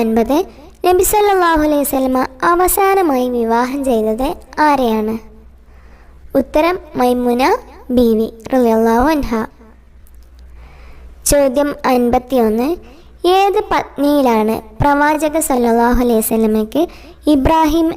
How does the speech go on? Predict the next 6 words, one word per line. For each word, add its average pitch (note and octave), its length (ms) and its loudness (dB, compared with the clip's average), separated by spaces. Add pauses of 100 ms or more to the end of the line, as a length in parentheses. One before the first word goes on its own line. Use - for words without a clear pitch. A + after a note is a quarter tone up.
എന്ന B3 140 -2 (120)
കുട്ടി A#3 280 -2 (220)
ജനിക്കുന്നത്? A3 680 0 (800)
ഉത്തരം D4+ 380 2 (280)
മാരിയത്തുൽ B3+ 580 0 (200)
കിബ്തിയ. C#4 440 0